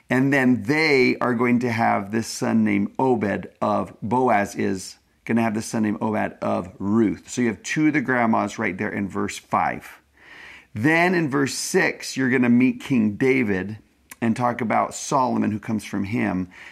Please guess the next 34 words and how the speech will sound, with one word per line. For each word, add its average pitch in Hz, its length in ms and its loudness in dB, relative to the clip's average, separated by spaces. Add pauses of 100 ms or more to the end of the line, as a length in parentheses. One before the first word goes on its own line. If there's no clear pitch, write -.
(160)
And 127 220 2
then 131 160 2
he's 143 260 0
going 147 160 0
to 135 60 2
have 117 120 -2
Solomon 127 500 0
with, 110 500 0
and 113 380 0 (180)
she's 127 340 0
not 135 320 2
by 143 180 2
name 131 360 2
here, 101 260 -2
just 120 500 -2 (400)
her 156 320 0
that 123 260 -4
had 127 500 0
been 117 300 2
the 110 100 -4
wife 98 560 -4
of 95 380 -8
Urias, 98 760 -4 (100)
and 104 200 0
that 104 260 0
is 98 540 -4
Bathsheba, 87 800 -6
and 98 160 -4
she 117 320 0
will 101 180 -2
be 95 160 -4
the 95 120 -8
fourth 101 480 -6
grandmother, 90 640 -4